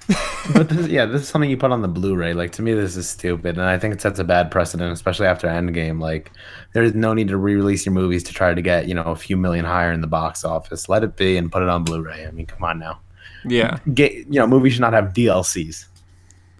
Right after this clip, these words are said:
Speaker 2: So I'm guessing you'll be seeing it. <laughs>
Speaker 1: Oh, of course, I'll be seeing it opening night. <laughs>
Speaker 2: Yeah, <laughs> yeah, I won't be going. I'll, like, the Endgame stuff was released online the day of.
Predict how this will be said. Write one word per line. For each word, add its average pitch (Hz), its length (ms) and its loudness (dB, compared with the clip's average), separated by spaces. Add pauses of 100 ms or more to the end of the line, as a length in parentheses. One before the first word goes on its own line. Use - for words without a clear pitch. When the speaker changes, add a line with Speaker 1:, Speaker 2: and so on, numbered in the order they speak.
(200)
Speaker 2:
So 120 640 6 (100)
I'm 131 180 -2
guessing 117 400 2
you'll 110 140 2
be 104 320 -4
seeing 113 460 -2
it. 170 160 -4 (640)
<laughs> 180 120 6 (320)
Speaker 1:
Oh, 110 120 6
of 85 140 2
course, 135 260 4
I'll 95 80 -2
be 95 60 -2
seeing 98 220 -2
it 98 80 2
opening 98 280 2
night. 98 280 -2 (100)
<laughs> - 100 -2
Speaker 2:
Yeah, 135 320 8 (160)
<laughs> - 120 -12
yeah, 131 260 8
I 120 80 10
won't 120 200 6
be 127 100 -2
going. 120 340 -4
I'll, 135 380 2 (340)
like, 147 140 0
the 160 60 4
Endgame 156 300 4
stuff 135 140 2
was 117 220 -2
released 117 360 0
online 110 380 2
the 110 100 -2
day 113 220 -4
of. - 380 -4